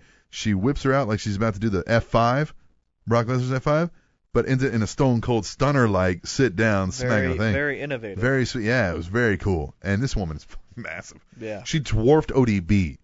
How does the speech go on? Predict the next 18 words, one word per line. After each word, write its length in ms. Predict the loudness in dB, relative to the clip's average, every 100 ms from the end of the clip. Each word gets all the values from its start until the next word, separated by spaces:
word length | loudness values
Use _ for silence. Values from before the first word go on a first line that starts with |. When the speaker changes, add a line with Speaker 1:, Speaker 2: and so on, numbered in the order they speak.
| _
Speaker 2:
Yeah. 280 | -18 -16 -6
Speaker 1:
Okay? 300 | -2 2 2
Speaker 2:
O 40 | 2
D 100 | -2
B's 360 | -4 -6 -8
one. 220 | -8 -4 0
Speaker 1:
O 60 |
D 80 | 2
B's 160 | 2 2
a 40 |
big 220 | 4 4 6
woman. 400 | 4 4 0 -4 -14 -14
Speaker 2:
Yeah. 280 | -12 -12 -16 _ _ _
Speaker 1:
Yeah, 180 | 0 2
one 220 | 4 2 4
dirty 220 | 2 2
<laughs> 20 |
bitch. 560 | 0 0 -2 -10 -10